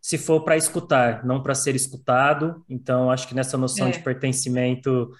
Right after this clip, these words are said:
Speaker 1: é, que você trouxe, estar por inteiro, né? E, então, escutar e ser escutado faz parte desse processo. E gostaria de te perguntar, então,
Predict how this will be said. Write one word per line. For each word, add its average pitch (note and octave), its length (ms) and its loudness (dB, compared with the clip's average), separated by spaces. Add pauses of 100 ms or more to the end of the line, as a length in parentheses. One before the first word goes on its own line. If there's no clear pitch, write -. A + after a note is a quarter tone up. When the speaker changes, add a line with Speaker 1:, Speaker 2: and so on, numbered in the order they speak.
(680)
Speaker 1:
é, B2 360 2
que A#2+ 100 -10
você C3 260 -2
trouxe, B2+ 960 2 (240)
estar C#3+ 480 0
por D3 140 2
inteiro, C#3+ 600 2
né? C#3 400 2
E, C3+ 420 0
então, C#3 260 0
escutar D3+ 600 2
e D3 40 2
ser E3+ 340 0
escutado D3+ 920 0 (320)
faz C3 300 0
parte C3 640 2 (140)
desse B2+ 280 -2
processo. D#3+ 880 0 (760)
E B2 1120 0 (420)
gostaria D#3+ 480 4
de E3 120 -2
te - 100 -8
perguntar, D#3 500 0
então, D3+ 560 0